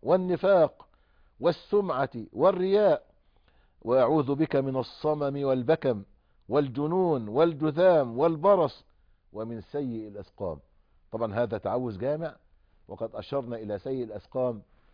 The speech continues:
في لقاء ماضي، وأيضاً يعني لا نحتاج إلى شرح كثير.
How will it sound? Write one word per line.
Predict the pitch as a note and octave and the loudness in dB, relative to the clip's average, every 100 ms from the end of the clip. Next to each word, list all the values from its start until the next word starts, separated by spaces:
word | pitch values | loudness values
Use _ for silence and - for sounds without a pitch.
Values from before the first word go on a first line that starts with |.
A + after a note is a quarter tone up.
| _ _ | _ _
في | A2 G#2+ | -4 -4
لقاء | F#2+ F#2+ G#2 - C3+ A#2+ | -4 -6 -4 2 2 2
ماضي، | A2 G#2 D3 E3+ D#3+ F3+ - _ _ _ - | -6 0 4 4 2 -4 -8 _ _ _ -8
وأيضاً | G#2 A2+ A#2 C3+ A#2+ B2 A#2+ - _ _ | 0 2 2 0 0 -2 -4 -14 _ _
يعني | G2+ A2 G2 G#2+ G#2 | -4 -2 -2 -4 -10
لا | G#2+ C3 | -4 -4
نحتاج | B2 - - B2+ | -4 -8 -8 -8
إلى | A2 G#2+ G2 | -8 -12 -10
شرح | A#2+ G2+ G2 | -10 -10 -12
كثير. | F#2+ - E2+ | -16 -16 -18